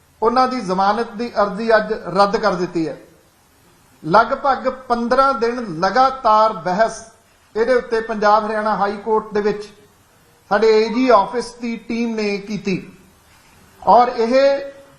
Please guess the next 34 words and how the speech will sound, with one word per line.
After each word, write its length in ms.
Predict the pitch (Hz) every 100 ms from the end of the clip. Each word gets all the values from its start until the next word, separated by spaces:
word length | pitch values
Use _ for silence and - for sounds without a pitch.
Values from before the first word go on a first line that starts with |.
| _ -
ਜਿਹੜੀ 340 | 214 247 247
ਬਹਿਸ 380 | 180 165 226 262
ਸੀ 240 | - 247
ਉਹਨੂੰ 320 | 240 233 262 247
ਸੁਣਨ 320 | 247 247 254
ਤੋਂ 180 | 254 233
ਬਾਅਦ 260 | 214 208 - - - _ _
ਮਾਨਯੋਗ 380 | 180 226 240 254
ਪੰਜਾਬ 520 | 254 220 208 220 226
ਹਰਿਆਣਾ 320 | 226 226 233
ਹਾਈ 200 | 208 208
ਕੋਰਟ 280 | 214 233 226
ਨੇ 200 | 233 233
ਸਮਝਿਆ 520 | - 240 262 277 233 - - - _ _ _ _ _ _ _ _ _ _ _ _ -
ਕਿ 80 | 233 233
ਇਸ 360 | 220 240 269 262
ਕੇਸ 360 | - 233 233 233
ਦੇ 140 | 240
ਵਿੱਚ 320 | 233 - - - _
ਜੇ 140 | 156 220
ਬਿਕਰਮ 540 | 202 208 240 240 226 - - _ _
ਸਿੰਘ 300 | - 240 220
ਮਜੀਠੀਆ 560 | 180 208 - 233 240
ਹੋਰੀ 240 | 214 214 226
ਬਾਹਰ 360 | 160 190 240
ਆਉਂਦੇ 380 | 233 214 220 247
ਨੇ 280 | 220 160 - _ _ _ _ _ _
ਤਾਂ 120 | 226
ਜਿਹੋ 300 | 220 214 220
ਜਿਹਾ 160 | 233 240
ਉਹਨਾਂ 260 | 233 247 247
ਦਾ 100 | 233
ਸੁਭਾਅ 440 | 247 226 220 190
ਰਿਹਾ 300 | 226 233